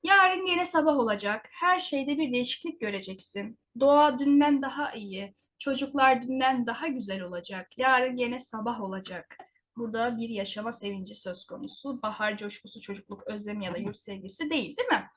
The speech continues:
Yani yaşamla ilgili yine sabah olacak, yarın gene sabah olacak, her şey değişecek diyen yaşama sevinci temalı bir şiirimiz diyebiliriz.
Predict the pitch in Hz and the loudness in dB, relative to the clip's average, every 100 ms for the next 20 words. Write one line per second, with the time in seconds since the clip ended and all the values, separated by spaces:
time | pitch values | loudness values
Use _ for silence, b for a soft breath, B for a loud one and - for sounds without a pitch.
0 | _ _ 226 214 220 226 262 254 240 220 | _ _ -6 -4 -4 -2 0 0 0 0
1 | 202 247 311 294 277 262 247 240 214 214 | 0 2 4 4 2 0 2 0 0 -4
2 | 202 226 240 233 233 254 285 277 247 226 | -4 2 4 4 2 2 2 2 -2 -4
3 | 214 208 190 190 180 _ b b b _ | -4 -4 -4 -6 -8 _ b b b _
4 | 254 254 254 254 226 233 226 240 240 254 | 2 2 4 2 4 0 2 2 4 6
5 | 240 - - 214 196 202 240 262 208 220 | 4 0 -12 -4 2 4 4 2 -2 -2
6 | 233 226 208 202 190 190 226 214 202 190 | -2 -2 -4 -4 -6 -6 -6 -4 -4 -2
7 | 220 285 285 - _ - 220 240 269 - | 0 0 -2 -12 _ -6 -2 -2 -2 -6
8 | - _ _ _ _ - - - 254 214 | -8 _ _ _ _ -4 -2 2 0 0
9 | - 220 247 - 180 165 - - - | -2 -2 -2 -4 -6 -6 -8 -14 -12